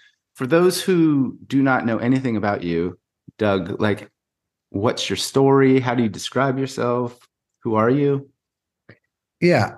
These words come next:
Speaker 2: I can, I consider myself an artist, and I've, um, autodidactic, so not formally trained in school, but I think very educated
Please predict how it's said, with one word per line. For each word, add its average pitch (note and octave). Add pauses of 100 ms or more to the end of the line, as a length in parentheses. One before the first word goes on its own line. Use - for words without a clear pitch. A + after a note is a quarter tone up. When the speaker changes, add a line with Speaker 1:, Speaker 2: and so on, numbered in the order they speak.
Speaker 2:
I D3
can, C#3 (240)
I E3
consider F#3
myself E3
an C3
artist, B2 (760)
and B2 (920)
I've, B2 (600)
um, A#2
autodidactic, C3+ (140)
so A#2 (260)
not B2+
formally B2+
trained A#2
in A2
school, A#2+ (400)
but A#2+
I A#2
think A#2
very A#2+
educated A#2+